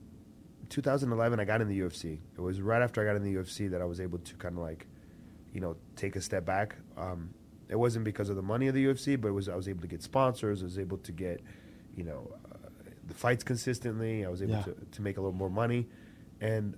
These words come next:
Speaker 1: I wanted to take it a hundred percent serious. So I took training to fight in the U F C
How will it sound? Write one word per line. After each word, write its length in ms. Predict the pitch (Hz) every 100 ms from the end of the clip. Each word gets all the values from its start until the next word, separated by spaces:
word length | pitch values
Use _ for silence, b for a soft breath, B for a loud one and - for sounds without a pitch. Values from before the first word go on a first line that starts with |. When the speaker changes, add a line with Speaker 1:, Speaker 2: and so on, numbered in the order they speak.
| -
Speaker 1:
I 320 | 101 110 107
wanted 400 | 104 110 123 127
to 100 | 113
take 260 | 107 104 98
it 60 | 98
a 60 |
hundred 220 | 87 101
percent 300 | 87 92 98
serious. 320 | 87 101 90 82
So 140 | 95
I 60 | 95
took 360 | - 104 - B B B B B B - - -
training 460 | - 131 135 143
to 80 | 135
fight 380 | 117 131 143 -
in 140 | 120 117
the 80 |
U 120 | 117 117
F 80 |
C 360 | 110 131 135 151